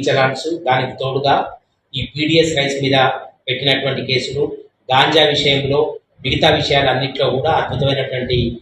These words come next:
పనితీరు ఈ స-, ఈ సంవత్సరం చూపెట్టడం జరిగింది జిల్లా ఎస్పీ గారి యొక్క పర్యవేక్షణలో. ఇదే విధంగా కొనసాగుతామ-, కొనసాగిస్తామని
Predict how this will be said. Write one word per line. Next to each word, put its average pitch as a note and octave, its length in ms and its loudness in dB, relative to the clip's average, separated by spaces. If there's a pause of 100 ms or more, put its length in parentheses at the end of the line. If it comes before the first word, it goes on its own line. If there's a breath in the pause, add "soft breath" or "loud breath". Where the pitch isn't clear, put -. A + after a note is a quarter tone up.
(180)
పనితీరు C#3+ 520 0 (180)
ఈ C3+ 100 -4
స-, - 260 0
ఈ C3 100 -8
సంవత్సరం B2 380 -2
చూపెట్టడం B2+ 500 -6
జరిగింది B2+ 420 0 (400)
జిల్లా D3 300 4
ఎస్పీ C#3+ 300 2
గారి C3+ 260 6
యొక్క B2+ 200 0 (220)
పర్యవేక్షణలో. B2 720 0 (380 loud breath)
ఇదే D#3 160 4
విధంగా D#3+ 380 2
కొనసాగుతామ-, C3+ 760 -2
కొనసాగిస్తామని C#3 840 0